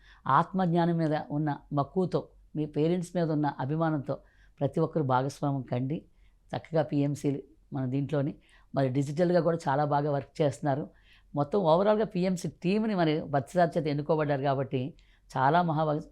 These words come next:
చాలా శాలరీస్ చాలా తక్కువగా ఉంటాయండి పాపం ఇక్కడ. నిజంగా ఎన్నో ఛానల్స్ మీద చూస్తే కానీ ఇక్కడ వర్క్ చేసే వాళ్ళు ఎవరు డబ్బుల కోసం పనిచేయట్లేదు, ఇక్కడ సత్యం కోసం పనిచేస్తున్నారు. దానికి ప్రత్యేకంగా ఈ టీం అందరికీ చాలా చాలా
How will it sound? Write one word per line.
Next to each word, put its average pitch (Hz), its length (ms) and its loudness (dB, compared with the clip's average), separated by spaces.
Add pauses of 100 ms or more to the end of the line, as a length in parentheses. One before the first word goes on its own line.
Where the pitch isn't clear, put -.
(120)
చాలా 156 220 4
శాలరీస్ 170 520 0
చాలా 170 120 2
తక్కువగా 214 420 0
ఉంటాయండి 165 360 0
పాపం 135 200 0
ఇక్కడ. 131 200 -6 (540)
నిజంగా 175 260 2
ఎన్నో 185 240 2
ఛానల్స్ 185 440 2
మీద 170 160 0
చూస్తే 165 220 0
కానీ 175 160 2
ఇక్కడ 170 160 2
వర్క్ 156 320 0
చేసే 233 140 2
వాళ్ళు 202 120 4
ఎవరు 185 240 4
డబ్బుల 160 360 2
కోసం 185 240 -2
పనిచేయట్లేదు, 143 480 0
ఇక్కడ 123 160 -4 (420)
సత్యం 147 400 -4
కోసం - 260 -2
పనిచేస్తున్నారు. 131 680 -4 (380)
దానికి 127 300 -2
ప్రత్యేకంగా 175 600 -2
ఈ 196 60 4
టీం 160 340 0
అందరికీ 156 540 -2 (260)
చాలా 156 400 -2
చాలా 151 180 -4